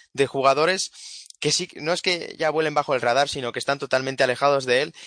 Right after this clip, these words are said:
y que se encuentran quizá, eh, de manera injusta, eh, ya digo, fuera de toda atención mediática. Y no quiero ser muy concreto porque evidentemente el mundo de las mid-majors es una auténtica jungla muy difícil de concretar. Quiero preguntarles a mis, eh,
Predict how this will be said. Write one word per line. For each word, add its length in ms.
y 100
que 120
se 80
encuentran 380
quizá, 340
eh, 460
de 80
manera 280
injusta, 440
eh, 340
ya 140
digo, 180
fuera 300
de 100
toda 200
atención 340
mediática. 580
Y 400
no 220
quiero 180
ser 140
muy 160
concreto 440
porque 220
evidentemente 640
el 60
mundo 240
de 80
las 160
mid-majors 580
es 220
una 100
auténtica 460
jungla 380
muy 140
difícil 440
de 80
concretar. 500
Quiero 160
preguntarles 640
a 140
mis, 360
eh, 540